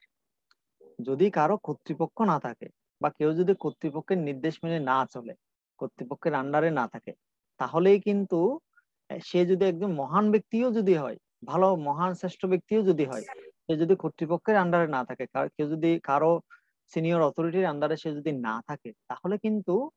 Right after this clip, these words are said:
সে বিপথে চালিত হওয়ার সম্ভাবনা থাকে। সে অনেক মহান ব্যক্তি হলেও বিহি-, বিপথে পরিচালিত হওয়ার সম্ভাবনা থাকে। যেমন ইন্দ্র একজন মহান দেবতা,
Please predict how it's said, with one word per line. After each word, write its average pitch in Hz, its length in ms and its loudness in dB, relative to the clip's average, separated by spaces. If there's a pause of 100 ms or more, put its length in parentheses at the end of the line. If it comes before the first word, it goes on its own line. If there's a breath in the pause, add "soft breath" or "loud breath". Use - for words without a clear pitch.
(340)
সে - 160 -8
বিপথে 151 480 -4
চালিত 135 320 -8
হওয়ার 156 240 -4
সম্ভাবনা 127 420 -8
থাকে। - 200 -16
সে 165 140 -6
অনেক 160 220 -2
মহান 196 280 0
ব্যক্তি 208 240 0
হলেও 220 420 6 (340)
বিহি-, 156 340 -4
বিপথে 160 420 -4
পরিচালিত 131 480 -4
হওয়ার 175 280 -2
সম্ভাবনা 131 400 -6
থাকে। - 220 -20 (580)
যেমন 202 220 2
ইন্দ্র 190 580 4
একজন 180 260 -4
মহান 202 300 0
দেবতা, 143 420 0